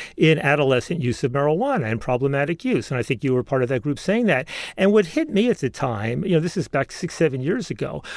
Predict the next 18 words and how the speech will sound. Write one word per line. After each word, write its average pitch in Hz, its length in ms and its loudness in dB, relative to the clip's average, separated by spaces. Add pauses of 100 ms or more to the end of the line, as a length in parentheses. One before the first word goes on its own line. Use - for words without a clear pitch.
(140)
was 202 260 4
that 208 200 4 (100)
adolescents 185 840 2
have, 175 260 2
for 190 140 4
fifty - 320 0
years, 175 440 0
always 202 340 6
had 143 140 2
the 135 100 0
best 143 340 2
access 123 420 -2
to - 140 -2
marijuana, 110 640 0
right? 135 220 2
Even 202 220 6
as 175 100 4
marijuana 170 180 6